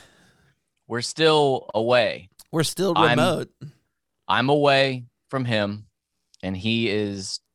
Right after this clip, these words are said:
Speaker 1: trying to catch me.
Speaker 2: Yeah, our typical recording routine starts, like, our warm-up starts with me coughing in your mouth repeatedly. And because I had covid, I'm still not, like, cleared to cough in someone's mouth.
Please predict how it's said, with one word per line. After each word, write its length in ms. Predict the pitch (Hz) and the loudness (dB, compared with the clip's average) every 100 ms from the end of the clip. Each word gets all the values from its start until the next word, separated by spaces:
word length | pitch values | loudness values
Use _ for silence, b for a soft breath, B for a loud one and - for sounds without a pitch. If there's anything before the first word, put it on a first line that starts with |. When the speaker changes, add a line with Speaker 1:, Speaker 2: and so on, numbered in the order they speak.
| _ | _
Speaker 1:
trying 320 | - 107 104 | -4 -4 -4
to 60 | 95 | -8
catch 400 | 110 101 98 - | -6 -6 -6 -16
me. 240 | 58 76 _ _ | -18 -20 _ _
Speaker 2:
Yeah, 180 | 180 196 | -4 -2
our 100 | - | -2
typical 720 | 202 - 233 277 254 226 190 - | -4 -4 -6 -4 0 2 0 -2
recording 640 | 156 - 156 160 160 156 | -4 -4 -4 -2 -4 -4
routine 680 | 131 147 - 143 156 175 156 | -8 -8 -8 -6 -6 -8 -8
starts, 520 | - - 143 156 - | -8 -2 -2 -2 -6
like, 180 | 143 139 | -8 -4
our 160 | 127 139 | -2 -2
warm-up 560 | 127 139 165 175 185 - | -4 -6 -4 -4 -6 -6
starts 500 | - 143 143 - 131 | -6 -4 -4 -6 -10
with 200 | 147 131 | -10 -10
me 500 | 143 143 143 143 - | -8 -6 -6 -8 -12
coughing 400 | - 135 135 135 | -4 -4 -4 -10
in 100 | 135 | -10
your 140 | 127 131 | -12 -12
mouth 500 | 131 139 196 - - | -8 -6 -6 -8 -10
repeatedly. 760 | 170 175 185 202 190 202 202 - b b b b b - | -10 -8 -4 -4 -2 -4 -4 -10 b b b b b -10
And 260 | 151 127 - _ _ _ _ _ _ _ _ | -10 -10 -16 _ _ _ _ _ _ _ _
because 300 | 170 170 180 | -10 -4 0
I 80 | 170 | 2
had 200 | 165 143 | 0 -4
covid, 560 | - 170 156 139 127 - | 2 4 4 2 -2 -4
I'm 120 | 131 | -6
still 340 | - 156 151 | -4 -2 -2
not, 380 | 139 135 135 - | -4 -6 -6 -4
like, 320 | 131 127 110 - | -2 -4 -6 -16
cleared 460 | - 147 151 131 | -10 -6 -6 -8
to 80 | 139 | -12
cough 300 | - 120 131 | -4 -2 -2
in 100 | 123 | -8
someone's 380 | - 120 117 120 | -8 -8 -8 -10
mouth. 480 | 107 - 156 - | -12 -12 -14 -14